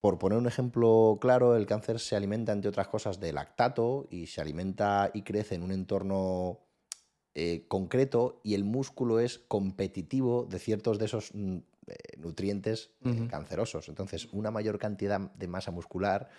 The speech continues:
Speaker 2: Ujú.
Speaker 1: hace que el cáncer tenga más competidores de cara a desarrollarse.
Speaker 2: Ujú.
Speaker 1: De cara a esa caquexia que producen los tratamientos como la quimioterapia, esa gran pérdida de masa muscular, si tenemos un remanente mayor, nos puede permitir estar bastante más capaces para soportar todo el proceso.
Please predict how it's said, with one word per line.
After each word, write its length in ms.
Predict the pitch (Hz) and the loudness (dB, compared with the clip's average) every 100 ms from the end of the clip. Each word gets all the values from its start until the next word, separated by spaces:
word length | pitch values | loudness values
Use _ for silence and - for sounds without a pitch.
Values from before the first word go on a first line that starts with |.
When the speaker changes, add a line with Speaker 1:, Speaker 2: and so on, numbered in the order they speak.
| - 117 | -8 -2
Speaker 2:
Ujú. 280 | 113 110 117 _ _ _ - | 0 -2 -6 _ _ _ -16
Speaker 1:
hace 200 | - 98 | -10 -6
que 140 | 104 | -2
el 180 | 95 87 | -2 0
cáncer 380 | 101 104 107 92 | -2 -2 -4 -4
tenga 260 | 98 95 | -4 -2
más 240 | 92 90 - | -2 -4 -4
competidores 680 | 90 - 95 82 85 85 | -6 -6 -8 -4 -4 -4
de 80 | 82 | -6
cara 160 | 87 80 | -4 -4
a 20 | |
desarrollarse. 680 | 76 71 71 85 - - - _ | -4 -8 -6 -4 -6 -10 -14 _
Speaker 2:
Ujú. 300 | 117 110 110 110 _ _ | -2 -2 -4 -8 _ _
Speaker 1:
De 160 | - | -8
cara 220 | - 101 113 | 2 4 4
a 20 | |
esa 160 | 127 | 2
caquexia 480 | 107 98 113 - 98 | -2 -2 -2 -2 -2
que 80 | - | -2
producen 380 | 95 95 95 95 | 0 0 0 -4
los 100 | 90 | -2
tratamientos 460 | 87 85 85 85 | -4 -2 -4 -6
como 140 | - 82 | -4 -4
la 80 | 76 | -4
quimioterapia, 500 | 80 76 101 123 104 | -4 0 0 0 -2
esa 160 | 85 | -2
gran 240 | 87 90 95 | -2 -2 -4
pérdida 220 | 92 87 | -2 -2
de 40 | |
masa 180 | 82 80 | -2 -6
muscular, 560 | 76 - 101 104 135 - - - _ _ _ | -8 -4 0 2 0 -8 -20 -20 _ _ _
si 220 | _ 90 | _ -8
tenemos 300 | 82 90 110 | -4 -4 -6
un 100 | 120 | -6
remanente 460 | 110 104 98 101 95 | -4 -4 -2 -4 -4
mayor, 360 | 85 107 120 113 | -2 2 2 0
nos 140 | 82 | -4
puede 220 | - 95 | -2 -4
permitir 360 | 87 90 82 90 | -2 -8 -8 -10
estar 300 | - 92 87 | -6 -8 -8
bastante 680 | 82 80 - - 113 113 110 | -8 -8 -8 -6 -4 -2 -2
más 160 | 101 101 | -2 -2
capaces 380 | 95 101 104 - | -2 -2 -2 -4
para 160 | 90 | -6
soportar 400 | 85 - 82 82 | -6 -10 -8 -6
todo 160 | 78 90 | -4 -4
el 80 | 76 | -4
proceso. 560 | 82 - 87 80 76 | -6 -4 -4 -6 -12